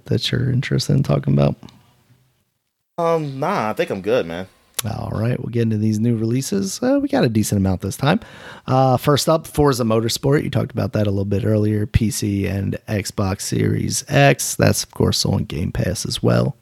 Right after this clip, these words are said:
Speaker 1: Um, little Gator game. That's a game that's been out on P C for quite a while now. That's now out on the
Speaker 2: Is
Speaker 1: P S four.
Speaker 2: it Gator Golf?
Speaker 1: No, it's, uh, like,
Speaker 2: Oh,
Speaker 1: a little
Speaker 2: okay. <laughs>
Speaker 1: platforming game. I feel like you've probably seen it before 'cause he's been, he's been kind of around.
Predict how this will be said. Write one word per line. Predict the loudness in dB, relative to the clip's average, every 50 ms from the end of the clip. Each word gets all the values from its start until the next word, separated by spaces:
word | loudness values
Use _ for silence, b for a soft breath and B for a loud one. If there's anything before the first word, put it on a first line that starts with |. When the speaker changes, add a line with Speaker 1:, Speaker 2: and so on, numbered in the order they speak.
| B B B B B B B B B B B B _ -6
Speaker 1:
Um, | -4 -4 -2 -4 -4 -6 -6 -8 -6
little | -2 0 0 2 2 2 0
Gator | 0 0 2 2 4 4 4 2 2
game. | 2 2 4 4 4 4 4 2 2
That's | 0 0 0 -2
a | -2
game | 0 2 2 4 4 4
that's | 2 2
been | 2 2 2 4
out | 4 4 4
on | 4 4 4
P | 4 2 2
C | 2 2 0 -2
for | -2 -4 -8
quite | -6 -4 -4 -2 -2
a | 0
while | 0 0 0 0 0 0
now. | 0 0 0 -2
That's | -2 -4 -4 -4 -4
now | -4 -2 -2 -2
out | -2 -4 -4
on | -4 -4
the | -6 -4
Speaker 2:
Is | -2
Speaker 1:
P | -2
S | 0
four. | 0
Speaker 2:
it | 0 2
Gator | 2 4 4 4 4
Golf? | 4 2 2 2 -2 -6 -12 -18 B B B B B B B B B B B
Speaker 1:
No, | 2 4 4 6 6 6 6 4 4
it's, | 4 2 2 0 -2 0
uh, | 2 4 4 4 6
like, | 6 4
Speaker 2:
Oh, | 4 4
Speaker 1:
a |
little | 4 4 2 2
Speaker 2:
okay. | 2 2
<laughs> |
Speaker 1:
platforming | 2 2 2 4 4 4 4 6 4 4 4 4
game. | 4 4 4 2 2 0 -4 -6 -6 -4
I | -2 -2
feel | 0 2 0 2 2
like | 0 0 2
you've | 0 0 0 0
probably | -2 0 2 2 2 2 2 2 2 2 2 2 2
seen | 2 4 4 4 4
it | 4 2 2
before | -2 -2 0 0 2 2 2 2
'cause | 2 2 2 2
he's | 2 0 -2
been, | 0 0 0 2 2 4 4 2 2 0 -2 B B B B B B B B B B B B
he's | _ -2 0 0 -2
been | -6 _ 0 2 2 4 2 0
kind | 2 0 2 2 2
of | 4
around. | 2 2 2 2 2 2 4 4 2 2 0 -2 -6 -8 -12